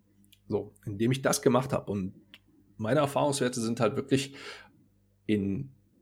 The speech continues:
fünfundneunzig Prozent der Fälle geht diese Agenda durch.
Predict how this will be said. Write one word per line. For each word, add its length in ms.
fünfundneunzig 760
Prozent 340
der 80
Fälle 560
geht 260
diese 140
Agenda 300
durch. 440